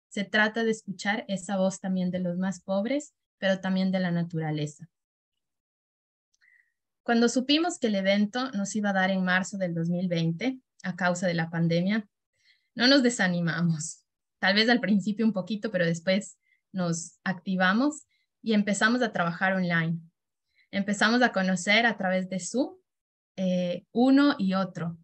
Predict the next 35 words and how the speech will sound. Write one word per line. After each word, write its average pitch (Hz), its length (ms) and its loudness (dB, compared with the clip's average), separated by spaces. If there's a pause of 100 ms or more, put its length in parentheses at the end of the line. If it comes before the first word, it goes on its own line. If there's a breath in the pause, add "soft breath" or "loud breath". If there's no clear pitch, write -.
Obviamente, 240 760 4
este 196 220 -2
es 196 80 -2
un 190 120 2
desafío 175 500 -4
y 170 100 0
era 185 120 0
el 180 80 0
desafío 185 460 0
más 180 200 0
grande. 165 440 0 (1000)
Poder 202 360 4
comunicarnos, 226 800 4
poder 185 300 -2
decir 180 420 -6
cuál 175 200 0
es 170 100 0
nuestra 175 320 -2
perspectiva, 214 880 -2 (220 soft breath)
poder 190 260 6
entender 185 440 2
al 185 200 2
otro, 247 560 -2 (220)
eh, 160 420 -8
sabiendo 220 440 2
que 190 140 -2
viene 190 300 0
de 180 240 2
una 208 280 0
cultura 226 640 0 (140)
y 190 100 -2
un 196 140 0
país 190 380 -2
completamente 170 760 -2
distinto. 151 540 -10